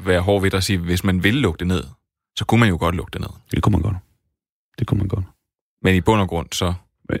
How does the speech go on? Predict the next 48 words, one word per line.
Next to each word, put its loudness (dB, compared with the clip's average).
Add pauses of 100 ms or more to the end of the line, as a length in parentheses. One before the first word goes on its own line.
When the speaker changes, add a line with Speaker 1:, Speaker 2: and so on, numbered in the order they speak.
Speaker 2:
og 2
Speaker 1:
ville 4
Speaker 2:
men, 2
Speaker 1:
I -2
ikke. -10
Speaker 2:
men 4
vi -2
skal 0
også 2
huske, 2
at, -6
at -6
havde 2
vores 0
myndigheder, 2 (1040)
øhm, -2 (360)
ment, 4
at -6
det -4
skulle 0
lukkes -4
ned, 4
så 2
de 2
gjort 2
det, -4
fordi -2
de -2
havde 4
hjemmel 4
til 0
det. -2 (440)
Øhm, -4 (100)
det -8
har 2
de 0
ikke -4
gjort. -6 (920)
Det 4
er 4
vi 2
også 0
nødt 4
til -6
at -10
forholde -6
os -10
til. -20